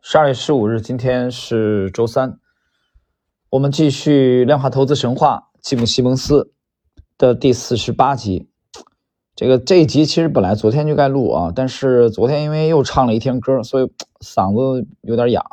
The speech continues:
所以我说我们就到，推到今天。然后先讲一下，刚才在这个准备这期节目之前啊，我在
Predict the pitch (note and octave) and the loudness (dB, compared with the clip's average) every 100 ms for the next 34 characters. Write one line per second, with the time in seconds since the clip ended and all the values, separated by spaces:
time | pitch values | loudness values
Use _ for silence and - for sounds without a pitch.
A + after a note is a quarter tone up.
0 | - - G2 F2+ F2 G#2 F#2 G2+ F#2+ F2 | -18 -10 -6 -6 -4 -4 -2 -2 -2 -2
1 | F#2+ F2 E2 - _ _ - A2+ G#2 F2 | -6 -6 -8 -14 _ _ -8 -6 -4 -4
2 | A#2 B2 - - _ _ - _ _ _ | -4 -4 -6 -12 _ _ -20 _ _ _
3 | _ _ B2+ D#3 F3 D3+ C#3+ B2+ B2 A#2 | _ _ 0 2 4 2 2 0 0 0
4 | G#2+ F2 G#2 F3 D3 G2 G#2+ A#2 D#3+ E3 | 0 -2 -2 -2 0 -2 -2 0 0 0
5 | A#2+ B2 C3 C3+ A#2+ A2+ E2+ - - _ | -2 0 0 0 2 2 0 -2 -10 _
6 | - A2 G2+ F2 D#2 C2 _ - A2 C#3+ | -6 -2 0 0 -2 -4 _ -4 2 4
7 | D3+ C#3 D3 A#2 G#2 B2 C#3 - F#2+ G2 | 2 0 -2 0 0 0 -2 -2 -2 -2
8 | E2+ D#2 E2+ F2+ A#2+ A2+ G#2+ | -4 -4 -6 -2 0 2 0